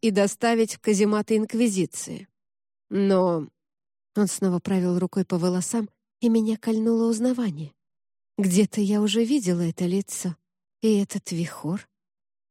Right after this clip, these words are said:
«Но если вы выполните мои условия и сдадитесь,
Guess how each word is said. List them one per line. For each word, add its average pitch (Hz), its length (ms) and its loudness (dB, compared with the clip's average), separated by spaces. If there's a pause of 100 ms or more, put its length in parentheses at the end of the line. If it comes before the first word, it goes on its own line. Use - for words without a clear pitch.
«Но 208 180 4
если 208 440 2
вы 190 140 2
выполните 196 600 0
мои 185 260 2
условия 190 600 0
и 185 40 2
сдадитесь, 180 760 -4